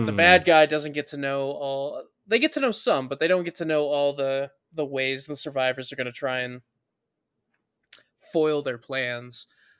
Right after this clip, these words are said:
Speaker 1: So it's just good fun. Like, there's, like, a mummy scenario, a Frankenstein's monster scenario. There's a scenario where you have to beat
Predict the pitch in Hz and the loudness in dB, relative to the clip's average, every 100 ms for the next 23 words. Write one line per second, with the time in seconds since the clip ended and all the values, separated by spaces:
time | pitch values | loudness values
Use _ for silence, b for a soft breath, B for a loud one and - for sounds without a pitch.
0 | b - 269 - 302 - 214 - 160 147 | b 0 0 0 -4 -2 -4 -2 -2 -2
1 | 147 143 147 - 175 170 175 160 - _ | -2 -4 -4 -4 -4 -2 -4 -4 -10 _
2 | 165 156 147 147 151 147 165 143 143 143 | -6 -4 -4 -4 -4 -4 -4 -2 -2 -2
3 | 143 143 139 135 135 139 - 156 143 123 | 0 -2 -2 -6 -10 -12 -8 -6 -6 -8
4 | 127 127 - 139 - 135 131 127 127 131 | -10 -10 -10 -8 -8 -8 -6 -6 -4 -6
5 | 131 b b b 170 175 - 196 196 202 | -8 b b b -4 -2 0 2 4 4
6 | 202 180 180 175 165 165 170 143 156 143 | 4 2 2 2 2 0 -4 -6 -10 -10